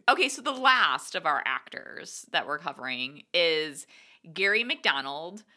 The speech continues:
So he plays, like, the inspector, um,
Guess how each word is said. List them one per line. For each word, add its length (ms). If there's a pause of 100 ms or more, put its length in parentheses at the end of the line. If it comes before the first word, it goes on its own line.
(280)
So 800
he 300
plays, 920
like, 180
the 100
inspector, 1080
um, 520